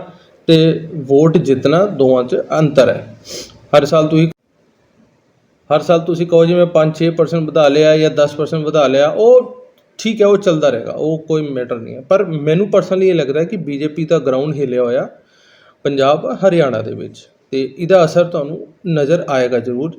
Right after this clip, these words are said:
ਜਦ ਪੂਰੀ ਕਾਊਂਟਿੰਗ ਨਿਕਲ ਕੇ ਆਏਗੀ। ਇੱਕ ਗੱਲ ਇਹ ਹੋ ਗਈ। ਅਗਲੀ ਗੱਲ ਇਹ ਆ ਕਿ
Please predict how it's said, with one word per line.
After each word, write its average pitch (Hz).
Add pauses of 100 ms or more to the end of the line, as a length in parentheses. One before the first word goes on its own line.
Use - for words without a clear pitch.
(140)
ਜਦ 147 (400)
ਪੂਰੀ 151
ਕਾਊਂਟਿੰਗ 147
ਨਿਕਲ 131
ਕੇ 120
ਆਏਗੀ। 110 (1300)
ਇੱਕ 185
ਗੱਲ 226
ਇਹ 220
ਹੋ 220
ਗਈ। 220 (360)
ਅਗਲੀ 226
ਗੱਲ 226
ਇਹ 220
ਆ 220
ਕਿ 226